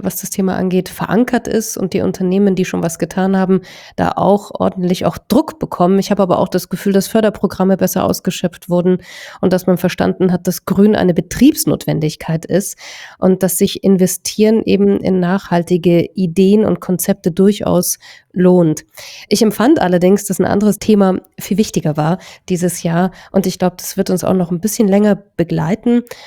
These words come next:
und das ist, glaube ich, das Thema Mitarbeiter, Fachkräfte. Und ich habe das Gefühl gehabt in diesen Talks, die du geführt hast zum Beispiel, dass man immer wieder gemerkt hat, wie Unternehmen versuchen, sämtliche Ideen und Modelle zu entwickeln,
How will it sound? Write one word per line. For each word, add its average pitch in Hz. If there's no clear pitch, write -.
und 185
das 190
ist, -
glaube 180
ich, 190
das -
Thema 185
Mitarbeiter, 196
Fachkräfte. -
Und 180
ich -
habe 226
das 202
Gefühl 220
gehabt 226
in 202
diesen 180
Talks, 214
die 190
du 185
geführt 185
hast 190
zum 165
Beispiel, 180
dass 196
man 190
immer 214
wieder 208
gemerkt 185
hat, 208
wie 190
Unternehmen 196
versuchen, 202
sämtliche 208
Ideen 175
und 190
Modelle 190
zu -
entwickeln, 175